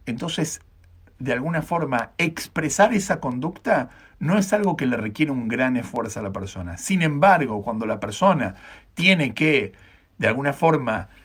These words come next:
sacar una conducta que no la tiene por naturaleza, sí le va a requerir esfuerzo. Como nos cuenta la Torá, que Abraham, el primer hebreo,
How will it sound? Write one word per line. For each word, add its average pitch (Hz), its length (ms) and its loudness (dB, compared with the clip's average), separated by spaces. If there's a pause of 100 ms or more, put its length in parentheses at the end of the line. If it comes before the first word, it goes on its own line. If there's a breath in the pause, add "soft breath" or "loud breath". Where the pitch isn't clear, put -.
(140 soft breath)
sacar 180 500 4
una 160 220 2
conducta 135 460 0
que 151 180 2
no 202 240 6
la 196 160 10
tiene 202 240 2
por 147 180 0
naturaleza, 135 920 0
sí - 260 -4
le 170 80 0
va 131 140 4
a - 20 2
requerir 113 380 -6
esfuerzo. 101 500 -8
Como 165 160 -6
nos 170 120 -4
cuenta 185 280 0
la 147 80 0
Torá, 151 400 2 (320 loud breath)
que 139 140 2
Abraham, 135 500 6
el 117 100 -4
primer 135 300 -4
hebreo, 143 640 0